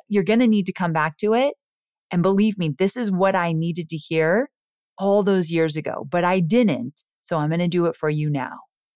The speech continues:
I know this is hard, but you have two choices. Stay down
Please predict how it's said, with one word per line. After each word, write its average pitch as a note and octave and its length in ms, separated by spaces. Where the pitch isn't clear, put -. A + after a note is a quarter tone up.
I F#3+ 120
know G3+ 260
this G3+ 220
is F3+ 140
hard, E3 500
but - 140
you E3+ 140
have D#3 160
two E3+ 180
choices. - 720
Stay E3 360
down D#3+ 500